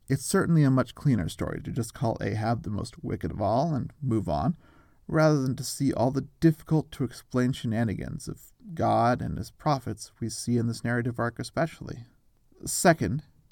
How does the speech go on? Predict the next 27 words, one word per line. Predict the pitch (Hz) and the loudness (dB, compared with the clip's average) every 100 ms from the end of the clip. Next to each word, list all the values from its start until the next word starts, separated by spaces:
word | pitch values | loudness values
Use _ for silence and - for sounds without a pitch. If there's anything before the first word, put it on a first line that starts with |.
| _ | _
did | 143 | 0
I | 170 | 2
need | 185 180 | 4 2
to | 165 | 0
tell | 156 175 | 0 2
you | 170 165 | 2 2
sympathetic | 156 160 156 156 160 156 156 | 0 -2 -2 0 2 2 2
details | 156 156 156 147 | 0 2 0 2
about | 151 - | 2 2
Ahab | - 156 151 160 170 | 2 4 4 2 2
and, | 127 123 - _ _ | -2 -4 -6 _ _
frankly, | - 123 123 127 | 0 2 4 2
disturbing | 113 - 123 127 135 | 0 2 2 4 2
things | 127 135 135 | 2 0 0
about | 131 123 - | 0 0 2
Elijah | 123 120 123 123 131 - | 2 4 2 2 0 2
and | 120 | 2
Elisha | 120 120 120 120 123 123 | 2 4 2 2 -2 -2
for | - | -4
the | 123 | -8
purpose | - 131 123 120 - | -2 -4 -4 -6 -8
of | 117 | -4
Catholic | 135 127 127 123 | -4 -2 -4 -4
world | 131 131 135 | 0 0 2
building? | 139 139 143 143 _ _ _ _ _ _ _ 381 - | 2 2 2 -2 _ _ _ _ _ _ _ -20 0
Probably | 208 135 110 | 6 6 6
not. | 90 87 135 | 2 2 0